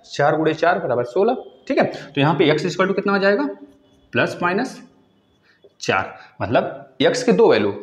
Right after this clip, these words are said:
एक plus में एक minus में। अगर यही plus minus नहीं लगाएंगे तो question आप लोग का जो बनेगा answer गलत आ जाएगा ना, काट दिया जाएगा examiner द्वारा, तो आप लोग इसको ध्यान दीजिएंगे। तो ये तो रहा वर्ग का function।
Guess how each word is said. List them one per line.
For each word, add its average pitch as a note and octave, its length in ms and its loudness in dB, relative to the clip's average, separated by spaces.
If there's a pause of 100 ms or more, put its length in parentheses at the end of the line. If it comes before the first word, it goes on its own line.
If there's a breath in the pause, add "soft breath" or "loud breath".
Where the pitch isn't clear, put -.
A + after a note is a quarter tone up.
(200)
एक B2+ 180 -2
plus D3+ 240 0
में C4 140 -2 (100)
एक D3 220 -4
minus B2+ 340 0
में। A#2 60 -12 (360 soft breath)
अगर F#3 160 2
यही G3+ 200 2
plus G#3 260 0
minus G3+ 300 0
नहीं A3 120 2
लगाएंगे G#2+ 380 2 (340)
तो D3 60 -4
question C3+ 360 -2
आप A#2+ 140 -4
लोग C#3 100 -4
का G#3 200 -4 (380 loud breath)
जो B2 240 4
बनेगा C3+ 300 2 (300)
answer G#2+ 260 -2
गलत G2+ 180 2
आ F2+ 100 -4
जाएगा G2 260 -2
ना, A#3+ 100 -4 (280)
काट A2 140 0
दिया A2 160 -2
जाएगा G#2 220 0
examiner G2 360 -4
द्वारा, F#2+ 220 -4
तो - 400 -8
आप C#3 60 0
लोग F#3+ 100 4
इसको F3 180 2
ध्यान A#2+ 200 2
दीजिएंगे। G2 260 -6
तो - 380 -8
ये G#3+ 100 4
तो A3 120 2
रहा G#3+ 140 4
वर्ग E3+ 360 0
का A#2 80 0
function। A2 360 -12